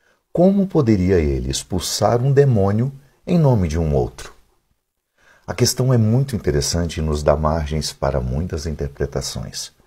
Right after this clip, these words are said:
Uma delas, que acho absolutamente válida e pertinente para os dias de hoje, é que nenhuma ação em nome de Deus pode ser favorável à promoção da morte.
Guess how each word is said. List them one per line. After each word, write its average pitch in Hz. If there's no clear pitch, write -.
Uma 156
delas, 95
que 80
acho 73
absolutamente 82
válida 65
e 82
pertinente 78
para 65
os 64
dias 57
de 55
hoje, 69
é 196
que -
nenhuma 147
ação 71
em 85
nome 85
de 107
Deus 98
pode 123
ser -
favorável 107
à 64
promoção 65
da 58
morte. -